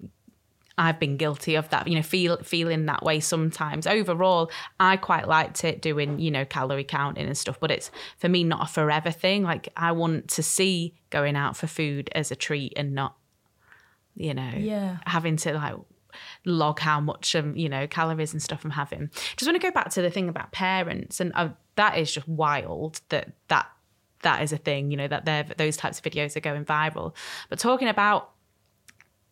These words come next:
Speaker 1: family and parents, do you think, I mean,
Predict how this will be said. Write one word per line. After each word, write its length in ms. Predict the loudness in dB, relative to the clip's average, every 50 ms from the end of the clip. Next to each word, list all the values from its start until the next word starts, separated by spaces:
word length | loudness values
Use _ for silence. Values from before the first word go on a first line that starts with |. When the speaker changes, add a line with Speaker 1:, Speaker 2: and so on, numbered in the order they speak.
| _ _ _ _ _ _ _ _ -20 _ _
Speaker 1:
family 640 | -2 2 2 4 4 2 0 0 -2 -4 -4 -6 -6
and 160 | -4 -4 -4 -4
parents, 920 | -2 0 0 2 2 0 -2 -4 -6 -8 -8 -10 -8 -6 -6 -6 -6 -8 -12 -18 -20 -20 -20 -20 -20 -20 _ _
do 100 | -2 0
you 140 | 0 0 0
think, 280 | -2 -2 -4 -2 0 2
I 40 | 2
mean, 460 | 4 4 2 0 -2 -4 -8 -12 -12